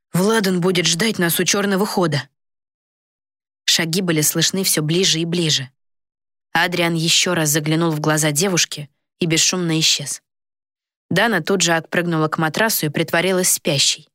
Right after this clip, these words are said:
изо всех сил надеясь, что принцу удалось остаться незамеченным. Стражник остановился возле двери пленницы,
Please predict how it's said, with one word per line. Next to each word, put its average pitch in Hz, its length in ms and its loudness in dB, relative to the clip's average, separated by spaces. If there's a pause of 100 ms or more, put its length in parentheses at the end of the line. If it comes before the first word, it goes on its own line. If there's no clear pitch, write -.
(340)
изо 160 220 0
всех 156 320 0
сил 156 220 0
надеясь, 147 580 0 (220)
что - 240 -2
принцу 190 440 0
удалось 151 440 0
остаться 160 420 -2
незамеченным. 156 720 -2 (1000)
Стражник 220 520 0
остановился 165 720 2
возле 156 320 2
двери 151 280 0
пленницы, 170 640 -2